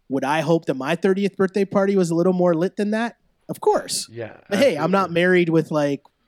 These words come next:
Speaker 1: three kids or however many kids Steph has. So
Speaker 2: Good
Speaker 1: more
Speaker 2: point
Speaker 1: power
Speaker 2: by
Speaker 1: to you,
Speaker 2: you.
Speaker 1: Steph.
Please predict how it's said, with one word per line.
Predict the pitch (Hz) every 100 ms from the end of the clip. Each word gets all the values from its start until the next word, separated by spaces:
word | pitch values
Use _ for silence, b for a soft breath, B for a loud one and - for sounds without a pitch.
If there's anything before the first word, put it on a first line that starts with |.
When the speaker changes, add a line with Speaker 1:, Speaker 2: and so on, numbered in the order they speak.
| _
Speaker 1:
three | - 165 180
kids | - 170 143
or | 135
however | 143 143 131 139
many | 135 131
kids | - 135 117
Steph | - 117 -
has. | - - -
So | 185
Speaker 2:
Good | 202
Speaker 1:
more | 247
Speaker 2:
point | - 220
Speaker 1:
power | 220
Speaker 2:
by | -
Speaker 1:
to | 196
you, |
Speaker 2:
you. | 117
Speaker 1:
Steph. | - 117 139 -